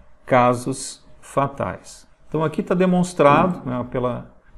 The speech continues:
regressão linear por mínimos quadrados ordinários, que é o modelo clássico,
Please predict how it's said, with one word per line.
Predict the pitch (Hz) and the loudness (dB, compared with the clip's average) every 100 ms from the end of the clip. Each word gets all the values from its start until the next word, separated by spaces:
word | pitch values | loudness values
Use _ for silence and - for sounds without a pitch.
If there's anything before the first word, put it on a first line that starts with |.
| - | -4
regressão | 139 156 156 - 143 131 127 | 2 4 4 2 0 2 2
linear | 139 151 156 143 165 180 - - - - - - - - - | 2 0 0 0 0 -4 -10 -20 -20 -20 -20 -20 -20 -20 -12
por | - 139 | -2 0
mínimos | 127 135 127 123 - | 2 0 0 -2 0
quadrados | 123 110 113 110 104 | 0 2 0 0 -2
ordinários, | 123 120 175 143 156 | -4 -4 -2 -2 -4
que | - | -6
é | |
o | 135 | -4
modelo | 123 113 127 | -2 -2 -4
clássico, | 131 127 120 135 - - - | -2 0 0 -2 -10 -16 -20